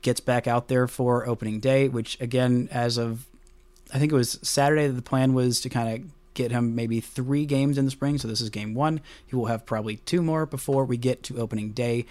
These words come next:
which is, uh, two weeks from this Thursday. So eighteen days? Someone check my math, but it is, um, less than, <laughs> less than three weeks away. So we are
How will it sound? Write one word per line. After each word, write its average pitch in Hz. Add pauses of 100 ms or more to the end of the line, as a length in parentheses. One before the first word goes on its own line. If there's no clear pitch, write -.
(260)
which 120
is, 113
uh, 110 (560)
two 156
weeks 147
from 139
this 131 (180)
Thursday. 208 (160)
So 120 (1500)
eighteen 214
days? 277 (360)
Someone 156
check 135
my 107
math, -
but 117
it 113
is, 113
um, 107
less 160
than, -
<laughs> 139
less 190
than 196
three 151
weeks 123 (300)
away. 113 (880)
So 113 (300)
we 127
are 127